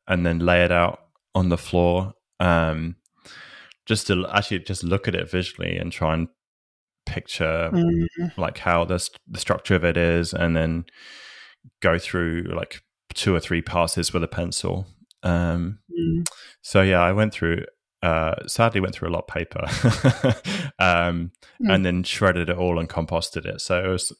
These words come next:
Speaker 1: maybe it's going back to the earth, but, um,
Speaker 2: Yeah.
Speaker 1: yeah, it's still, still not ideal. I spoke to Luciano, uh, Ramalho, who, um, wrote the Fluent Python, um,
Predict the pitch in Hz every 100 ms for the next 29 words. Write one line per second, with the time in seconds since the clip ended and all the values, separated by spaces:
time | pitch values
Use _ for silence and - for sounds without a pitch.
0 | _ - 101 - - 82 78 82 78 -
1 | 80 82 78 82 - - 80 - 82 80
2 | 80 78 78 _ - - 165 156 151 87
3 | 82 90 - 92 80 80 80 _ _ _
4 | _ _ - - - 85 78 - 78 85
5 | 82 117 127 - 170 - 113 110 104 92
6 | 92 90 87 87 - 82 82 85 85 85
7 | 80 82 82 87 82 85 90 80 80 82
8 | 82 80 - 80 78 - 90 85 - 85
9 | 85 82 85 _ _ _ _ 87 78 80
10 | 82 85